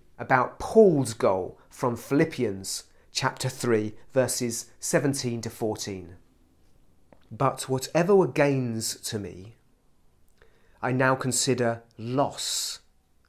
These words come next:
for the sake of Christ. What is more, I consider everything a loss because of the surpassing worth of knowing Christ Jesus,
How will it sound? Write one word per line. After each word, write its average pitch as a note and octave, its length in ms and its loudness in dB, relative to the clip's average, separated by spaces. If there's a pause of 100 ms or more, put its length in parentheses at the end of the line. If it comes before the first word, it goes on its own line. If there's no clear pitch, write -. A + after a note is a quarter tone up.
(140)
for B2+ 100 -8
the A#2+ 80 -8
sake - 280 -4
of A2 100 -10
Christ. - 680 -8 (1000)
What G3 220 2
is E3 120 2
more, C#3 380 6
I D3+ 60 0
consider D#3+ 720 2 (540)
everything D#3+ 920 4 (100)
a C3+ 100 2
loss - 680 4 (1160)
because C#3+ 320 0
of C3+ 100 -4
the C3 80 -6
surpassing C3+ 720 -2
worth B2 560 2 (720)
of A#2+ 100 -4
knowing A#2 320 -2
Christ A2+ 400 -6
Jesus, - 600 -8